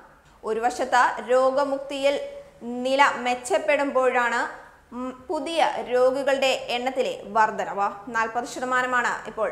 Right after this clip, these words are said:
രോഗമുക്തി. എന്നാൽ ആകെ കേസുകളിൽ മുപ്പത് ശതമാനവും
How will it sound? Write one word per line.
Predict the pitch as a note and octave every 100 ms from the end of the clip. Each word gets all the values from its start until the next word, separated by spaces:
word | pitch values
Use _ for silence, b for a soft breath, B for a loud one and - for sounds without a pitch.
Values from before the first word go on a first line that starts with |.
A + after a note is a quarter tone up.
| - A#3
രോഗമുക്തി. | G#3+ G#3 G3 F3 -
എന്നാൽ | G#3+ C#4 D#4 D#4 C#4
ആകെ | C#4 C#4+ D4+ D#4
കേസുകളിൽ | D#4+ G4+ D#4 D4+ D4+
മുപ്പത് | C#4+ C4+ - C#4+
ശതമാനവും | - D4 C#4 C#4 C#4 C4+ C4+